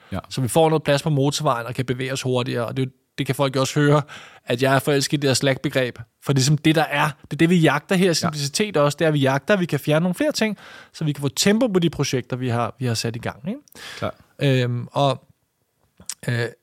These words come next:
Speaker 2: en af de ting, som jeg, som jeg faldt over, bare fordi jeg er interesseret i sprog, det var, at jeg gik også ind og kiggede sådan lidt på det her med,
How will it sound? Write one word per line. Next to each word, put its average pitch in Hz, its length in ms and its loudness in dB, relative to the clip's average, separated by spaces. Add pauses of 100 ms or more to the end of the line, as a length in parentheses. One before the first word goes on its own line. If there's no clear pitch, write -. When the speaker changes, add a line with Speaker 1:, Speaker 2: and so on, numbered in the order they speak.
(120)
Speaker 2:
en 180 160 4
af 175 80 4
de 165 80 0
ting, 165 260 0
som 156 140 -2
jeg, 123 160 2
som 135 180 -2
jeg 123 100 0
faldt 185 300 -2
over, 135 160 2
bare 131 180 0
fordi 127 240 -2
jeg 127 60 2
er 113 40 0
interesseret 135 460 -4
i - 40 -2
sprog, 165 380 0
det 143 60 0
var, 131 60 2
at 127 40 2
jeg 113 60 -2
gik 135 140 -2
også 139 180 0
ind 156 60 -4
og 139 60 -2
kiggede 175 340 -2
sådan - 140 -4
lidt 151 100 -4
på 151 80 -2
det 135 120 -2
her 135 80 0
med, 131 260 2